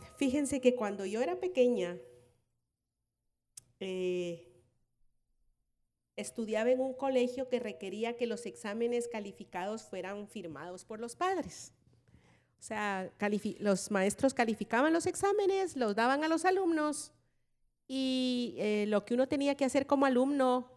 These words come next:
no sé si aquí en Honduras acostumbraban eso en los colegios, pero era que el papá lo firmara, ¿verdad? Era como de recibido. Pero mi papá, aparte de la firma, él siempre, siempre, siempre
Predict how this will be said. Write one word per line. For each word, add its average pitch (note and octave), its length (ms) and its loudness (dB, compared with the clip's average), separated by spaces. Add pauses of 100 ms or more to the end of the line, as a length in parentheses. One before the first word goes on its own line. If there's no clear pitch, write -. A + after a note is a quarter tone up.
(140)
no A3+ 120 -2
sé A3+ 120 -2
si A3+ 80 -2
aquí A3 140 -4
en G#3+ 100 0
Honduras A3 320 -4
acostumbraban G3 640 -4
eso G#3 200 -4
en F3+ 80 -4
los F3 100 -4
colegios, F3+ 460 -4
pero - 260 -12 (280)
era A3+ 200 2
que A3+ 100 0
el A3 80 0
papá G3 280 2
lo G3+ 100 -2
firmara, A#3+ 440 0
¿verdad? G#3 280 0
Era A#3+ 160 -2
como A#3+ 220 2
de G3 100 2
recibido. B3+ 540 -6 (1300)
Pero A3+ 220 -6
mi C4+ 160 -6
papá, D#4+ 520 2 (160)
aparte A3 560 -2
de B3+ 120 6
la A3+ 140 2
firma, A3 520 -2 (140)
él A3+ 260 -2
siempre, C#4+ 840 4
siempre, G4+ 720 -6
siempre A4 580 -2